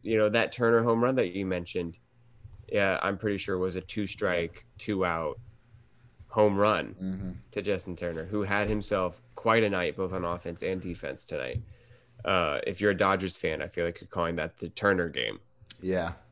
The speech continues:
Speaker 2: Yeah, I mean,
Speaker 1: Uh,
Speaker 2: looking at the, their side, if you're, if, if you're looking at it from the Dodgers' perspective,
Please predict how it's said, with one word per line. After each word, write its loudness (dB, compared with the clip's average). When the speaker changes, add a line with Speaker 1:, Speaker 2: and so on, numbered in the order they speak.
Speaker 2:
Yeah, 0
I 0
mean, 2
Speaker 1:
Uh, 0
Speaker 2:
looking 0
at 2
the, 2
their 2
side, 2
if -8
you're, -4
if, -14
if -12
you're 0
looking 0
at 0
it -14
from -6
the -2
Dodgers' 0
perspective, 0